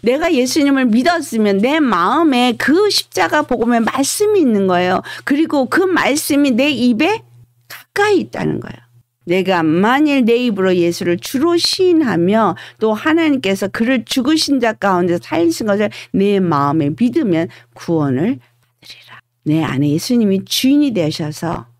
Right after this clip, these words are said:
내 입이 예수님을 주라 시인하는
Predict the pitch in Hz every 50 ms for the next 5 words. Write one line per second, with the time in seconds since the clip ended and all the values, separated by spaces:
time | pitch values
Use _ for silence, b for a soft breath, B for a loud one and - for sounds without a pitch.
0 | _ _ _ _ _ _ - 160 175 185 165 - 240 254 233 - 247 269 349 415
1 | - - _ _ _ _ _ _ - 160 170 165 - 214 185 156 151 165 196 220
2 | 220 - - - 277 302 349 339 330 339 339 - _ _ _ _ _ _ - -
3 | - - - - 381 349 381 381 330 254 208 190 185 180 165 131 -